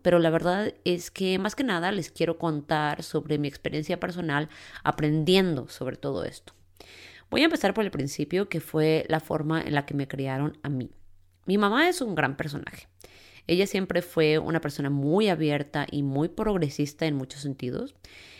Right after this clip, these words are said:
Mi mamá siempre tuvo amigos y amigas que eran abiertamente homosexuales y siempre los aceptó. Nunca censuró el tema conmigo y con mi hermana, aunque tampoco nos daba muchas explicaciones.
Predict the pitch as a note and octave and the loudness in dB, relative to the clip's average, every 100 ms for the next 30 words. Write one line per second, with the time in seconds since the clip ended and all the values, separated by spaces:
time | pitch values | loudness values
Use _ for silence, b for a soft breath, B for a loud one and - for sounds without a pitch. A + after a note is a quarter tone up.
0 | B B - E3+ D#3+ D#3+ F3 - F3 D#3 | B B -2 0 2 2 2 0 -2 -2
1 | - C#3+ D3+ D3 - D3 D3+ D3 D#3 D3 | -2 0 2 2 0 0 0 2 2 0
2 | D#3 - C#3 C#3 D#3+ D3 D3 D3+ - - | -4 -4 -2 2 2 4 2 2 -2 -4
3 | C3+ C#3+ C#3+ C#3+ - E3+ E3 F#3 G#3 F#3 | -2 0 0 0 0 2 2 2 2 0
4 | E3+ E3+ D3+ C#3+ C#3+ - D3+ C#3 C#3+ C#3+ | 2 2 2 0 -4 -2 0 2 2 -2
5 | - B B B - E3 E3 F3 D#3 C3+ | -4 B B B -4 -2 0 0 0 -2
6 | - - D#3 D3+ - B B B B G3 | -8 -4 -2 -2 -6 B B B B 4
7 | B3 C4 A#3+ - F3 D#3+ D3+ D3+ D3 D3 | 4 4 0 -2 -4 0 4 4 4 0
8 | C#3+ C#3+ C#3+ C3+ C#3 C3+ D#3 D3 D3 C3 | -2 -2 -4 -2 -2 0 0 0 -2 -4
9 | C3 C3+ C3 C3+ G3 - B B B E3+ | -2 -2 -2 -2 -6 -8 B B B 0
10 | F3 E3+ F#3+ A3 D3+ C#3 C#3+ C#3 - - | 2 0 0 0 2 2 0 -2 -6 -8
11 | - C#3 - F#3 C#4+ - | -6 -6 -4 -2 -2 -4